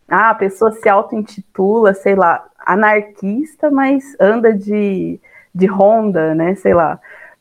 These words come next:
Eu acho assim, gente, é, o, o seu posicionamento político,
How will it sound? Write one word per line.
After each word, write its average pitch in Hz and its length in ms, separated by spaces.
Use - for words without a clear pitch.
Eu 214 160
acho 302 240
assim, 254 420
gente, 160 560
é, 165 720
o, 185 220
o 185 40
seu 233 200
posicionamento 233 840
político, 170 880